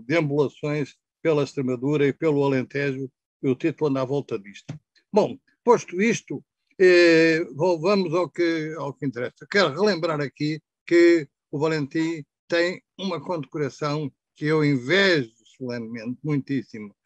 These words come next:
que é a famosa Alhúbia de Ouro. A Alhúbia de Ouro que lhe é dada pelo seu, que mostra a sua dimensão também local, que é importantíssima, não é? Pelo seu município. Aqui hoje, que adiante,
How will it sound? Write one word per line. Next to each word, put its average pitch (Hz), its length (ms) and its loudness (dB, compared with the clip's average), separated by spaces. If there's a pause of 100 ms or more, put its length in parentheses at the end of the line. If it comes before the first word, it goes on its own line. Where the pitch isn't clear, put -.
(160)
que 160 100 -4
é 160 260 2
a 135 60 -2
famosa 160 760 -2 (240)
Alhúbia 147 560 2
de 131 140 -6
Ouro. 143 400 0 (600)
A 143 80 -8
Alhúbia 180 400 2
de 147 160 -4
Ouro 185 460 0 (260)
que - 60 -16
lhe 165 120 -4
é 156 60 -2
dada 165 360 -2
pelo 156 320 -6
seu, 160 380 -2
que - 100 -12
mostra 208 320 -2
a - 20 -4
sua 214 180 -2
dimensão 185 560 -6
também 180 520 -6
local, 170 500 -4
que - 120 -12
é - 20 -6
importantíssima, 143 800 -10
não 120 160 -10
é? 139 120 -12 (320)
Pelo 170 240 -2
seu 160 200 -6
município. 143 680 -6 (240)
Aqui 175 200 -2
hoje, 165 280 -2
que 156 120 -4
adiante, 147 360 -2